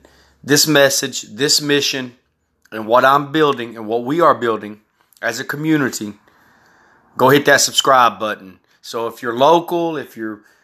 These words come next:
in the state, in the community, just kidding, not that many people in the community follow and support, just keeping it real. But a lot of people outside the, well, a, a reasonable amount outside the community does.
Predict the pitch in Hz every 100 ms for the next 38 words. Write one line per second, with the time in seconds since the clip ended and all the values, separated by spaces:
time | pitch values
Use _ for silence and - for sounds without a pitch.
0 | _ - 131 139 - - 160 160 160 151
1 | 131 147 151 147 147 156 160 151 143 107
2 | 110 - 120 113 107 107 113 117 127 117
3 | 117 110 120 117 113 101 - 110 107 101
4 | 101 - _ _ _ _ - 123 120 113
5 | 104 - 104 117 107 98 117 110 131 107
6 | 104 95 104 101 95 - _ _ 110 117
7 | 113 123 113 113 104 - 214 180 143 -
8 | 120 113 98 110 - _ _ - 117 165
9 | 165 139 117 117 110 113 107 104 107 -
10 | 113 107 - 107 104 101 - 101 151 123
11 | 101 - -